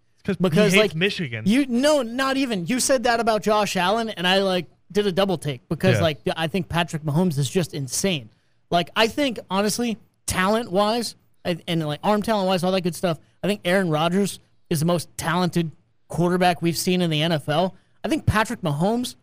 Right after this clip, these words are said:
Speaker 2: can take that to another level and has already started to. So, like, I, I love some Patrick Mahomes,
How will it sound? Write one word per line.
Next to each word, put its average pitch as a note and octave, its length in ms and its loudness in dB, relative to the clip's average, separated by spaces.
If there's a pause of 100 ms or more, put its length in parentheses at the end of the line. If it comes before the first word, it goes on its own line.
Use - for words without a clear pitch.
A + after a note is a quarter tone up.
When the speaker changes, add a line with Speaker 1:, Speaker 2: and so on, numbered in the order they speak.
(340)
Speaker 2:
can E3+ 100 -2
take A3 220 -2
that A3 200 0
to A3 160 0
another F#3 320 2
level C#3+ 320 -2 (240)
and E3+ 200 -2 (200)
has F3 260 0
already A#3 280 2
started D#3+ 540 -4
to. - 220 -12
So, G#3+ 240 2
like, G3 300 2 (920)
I, C4 160 2 (260)
I C4+ 100 6
love G3+ 280 2
some F3 220 -4
Patrick E3 320 -4
Mahomes, D3 380 -2